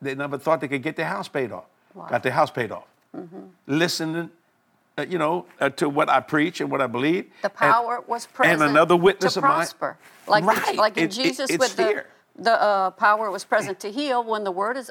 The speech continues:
Speaker 2: about prosperity is being
Speaker 1: Yes.
Speaker 2: declared. The
Speaker 1: Yes.
Speaker 2: power of present is present
Speaker 1: It,
Speaker 2: to prosper.
Speaker 1: you know, let me
Speaker 2: That's
Speaker 1: just say
Speaker 2: how it
Speaker 1: that.
Speaker 2: comes.
Speaker 1: Yeah, let me just say that. You may want your house paid off right now.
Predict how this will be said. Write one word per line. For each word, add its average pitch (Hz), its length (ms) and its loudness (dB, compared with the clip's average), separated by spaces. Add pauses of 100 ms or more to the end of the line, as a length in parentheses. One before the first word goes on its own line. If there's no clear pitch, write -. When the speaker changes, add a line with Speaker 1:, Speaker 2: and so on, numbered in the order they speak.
Speaker 2:
about 202 500 2
prosperity 202 540 -2
is 202 60 0
being 370 180 -2
Speaker 1:
Yes. 202 160 -4
Speaker 2:
declared. 185 520 -4 (280)
The - 80 0
Speaker 1:
Yes. 392 260 6
Speaker 2:
power 220 200 0
of - 180 -8
present 196 380 -2 (240)
is 190 140 -2
present - 420 0
Speaker 1:
It, - 280 -20
Speaker 2:
to - 80 -4
prosper. - 540 -6 (160)
Speaker 1:
you - 80 4
know, 185 160 4
let 220 120 0
me 247 60 -2
Speaker 2:
That's 196 120 4
Speaker 1:
just 151 100 -4
say - 80 2
Speaker 2:
how - 60 4
it - 40 0
Speaker 1:
that. 123 80 -2
Speaker 2:
comes. 311 380 -2
Speaker 1:
Yeah, 143 80 -6 (100)
let 196 80 -4
me 247 60 -4
just 208 200 -4
say 196 120 0
that. 180 200 0 (280)
You - 120 -4
may 247 160 2
want 196 220 -2
your 175 80 -2
house 160 240 -2
paid 113 200 -4
off 104 160 -6
right 87 120 -6
now. 85 120 -10